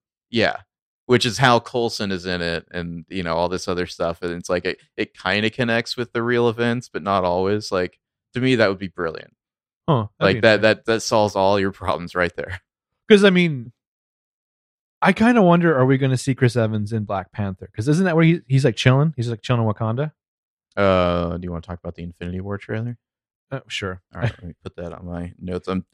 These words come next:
Speaker 1: I'm gonna try to have chapter markers. So
Speaker 2: Do you have,
Speaker 1: I'm
Speaker 2: like, a,
Speaker 1: organized.
Speaker 2: like, a pet joke for who you think Thanos looks like now?
Speaker 1: Uh, it just looks like a big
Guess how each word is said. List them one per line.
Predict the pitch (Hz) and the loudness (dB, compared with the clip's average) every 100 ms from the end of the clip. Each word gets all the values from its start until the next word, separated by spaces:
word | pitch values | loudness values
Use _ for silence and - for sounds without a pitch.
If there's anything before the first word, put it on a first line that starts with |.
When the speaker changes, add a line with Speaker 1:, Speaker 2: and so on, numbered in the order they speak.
| 101 | -6
Speaker 1:
I'm | |
gonna | 101 113 107 | -2 0 2
try | 120 117 | 4 4
to | |
have | 110 | 2
chapter | - 113 - | -4 -8 -8
markers. | 92 78 - 98 - | -14 -14 -16 -20 -18
So | - | -4
Speaker 2:
Do | 147 | 2
you | 170 | 4
have, | 160 165 165 | 4 2 2
Speaker 1:
I'm | |
Speaker 2:
like, | 151 143 | 0 0
a, | 143 135 131 113 104 | 0 0 -2 -4 -6
Speaker 1:
organized. | - _ _ _ _ | -16 _ _ _ _
Speaker 2:
like, | 123 120 | -2 0
a | 110 | -2
pet | - 143 - | 0 0 2
joke | - 120 120 | 6 6 6
for | 113 | 4
who | 117 | 6
you | 113 110 | 6 4
think | - 113 110 | 4 0 2
Thanos | 110 104 104 | 2 2 0
looks | 113 - | -4 -4
like | 110 120 | -6 -4
now? | 117 - _ _ _ _ _ _ _ _ - | -4 -6 _ _ _ _ _ _ _ _ -2
Speaker 1:
Uh, | 127 123 120 | 2 4 4
it | 113 | 2
just | - | -2
looks | 151 - | -12 -8
like | 147 | -8
a | 104 _ - | -8 _ -4
big | 123 120 | -2 -4